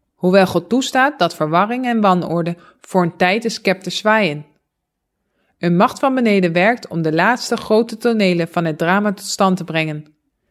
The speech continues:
Satan komt als Christus en werkt met al zijn misleidende ongerechtigheid door mensen die zich in geheime genootschappen verenigen. Degenen die toegeven aan de drang om zichzelf te verenigen, werken de plannen van de vijand uit.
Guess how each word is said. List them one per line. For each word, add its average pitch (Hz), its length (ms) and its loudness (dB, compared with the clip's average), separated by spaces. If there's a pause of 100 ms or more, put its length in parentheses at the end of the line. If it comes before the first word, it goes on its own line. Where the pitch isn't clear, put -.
(380)
Satan 208 520 0
komt 208 220 -2
als 196 160 -2
Christus - 720 -6 (120)
en 170 200 -2
werkt 185 320 2
met 175 200 -2
al 226 160 2
zijn 254 160 -2
misleidende 202 680 0
ongerechtigheid 170 920 -2 (340)
door 165 180 0
mensen 233 500 0
die 185 120 2
zich 160 160 -6
in 151 100 -6
geheime 175 420 -2
genootschappen 185 600 -2
verenigen. 180 680 -4 (960)
Degenen 233 460 2
die 165 160 2
toegeven 180 540 0
aan 160 120 -2
de 156 120 -6
drang 180 360 -2
om 156 120 -8
zichzelf 226 520 -2
te 160 120 -6
verenigen, 190 680 -4 (500)
werken 220 460 0
de 170 100 0
plannen 208 340 0
van 185 120 -6
de 151 80 -6
vijand 185 400 0
uit. 165 420 -4